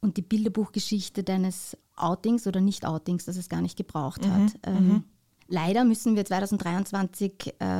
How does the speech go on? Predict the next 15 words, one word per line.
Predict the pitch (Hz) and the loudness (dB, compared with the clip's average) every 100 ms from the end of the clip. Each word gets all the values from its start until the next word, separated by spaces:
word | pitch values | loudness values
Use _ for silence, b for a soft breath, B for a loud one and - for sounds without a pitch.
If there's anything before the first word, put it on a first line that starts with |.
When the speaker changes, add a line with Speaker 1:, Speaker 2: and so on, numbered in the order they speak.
| 185 185 185 | -2 -2 -2
Speaker 1:
wird | 196 190 | -2 -2
das | 190 | 2
immer | 226 214 | 4 4
wieder | 202 202 | 4 4
noch | 190 185 | 2 2
thematisiert. | - 190 180 180 - 180 190 269 - _ | 0 2 2 -2 -2 2 2 2 -2 _
Magst | 214 214 262 | -2 0 2
du | |
vielleicht | 233 233 - | 2 2 2
selbst | 220 302 196 | -2 0 -2
auch | - | -2
sagen, | 180 180 190 185 | -4 0 2 4
wie | 202 | 4
du's | 214 202 - - | 2 0 -4 -2
als | 185 - | -2 -4